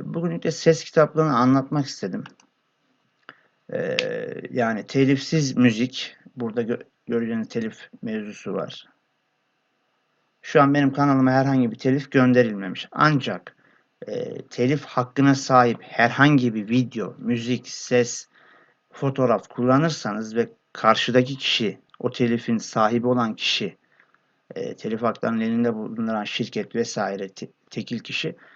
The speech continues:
e, size telif gönderirse, e, bunun belli seviyeleri oluyor, belli ihlal durumları oluyor.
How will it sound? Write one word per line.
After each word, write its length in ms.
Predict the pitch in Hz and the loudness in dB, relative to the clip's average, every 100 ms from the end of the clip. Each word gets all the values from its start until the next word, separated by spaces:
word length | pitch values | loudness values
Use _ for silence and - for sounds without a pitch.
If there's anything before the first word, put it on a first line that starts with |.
| _ _ _ _ | _ _ _ _
e, 220 | - 92 | -6 -4
size 220 | - 139 139 | -2 -2 0
telif 320 | 147 139 139 | 2 0 2
gönderirse, 840 | 143 143 139 110 98 - - - _ - _ - | 4 6 4 2 -2 2 2 0 _ -20 _ -8
e, 400 | 107 98 76 69 - | -4 -2 -2 -4 -2
bunun 240 | 123 139 | 2 4
belli 200 | 127 135 | 4 2
seviyeleri 580 | 139 131 123 127 123 131 | -2 0 4 4 4 4
oluyor, 300 | 135 107 107 | 2 0 -2
belli 180 | 113 117 | -2 0
ihlal 440 | 120 120 120 120 | -2 -2 0 2
durumları 420 | 117 120 117 120 127 | 2 0 2 2 0
oluyor. 460 | 113 95 123 190 | -2 -2 -2 -2